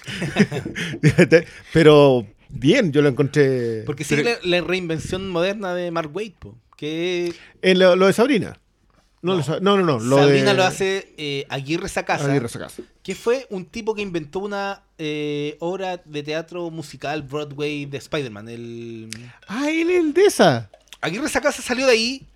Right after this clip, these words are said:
Speaker 2: y
Speaker 3: Pero no,
Speaker 2: Archie, sí, ese, ese, ese musical. Archie lo pescó y dijo, "Venga para acá, guachito".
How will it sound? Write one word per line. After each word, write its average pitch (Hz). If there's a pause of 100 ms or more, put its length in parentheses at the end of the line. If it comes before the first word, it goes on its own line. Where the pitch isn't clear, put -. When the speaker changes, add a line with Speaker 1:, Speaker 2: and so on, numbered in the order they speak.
(440)
Speaker 2:
y 247
Speaker 3:
Pero -
no, 196
Speaker 2:
Archie, 220 (460)
sí, 160
ese, 185
ese, 180 (280)
ese -
musical. 156 (800)
Archie 196
lo 214
pescó 208
y 240
dijo, 220 (100)
"Venga 175
para 160
acá, 156
guachito". 214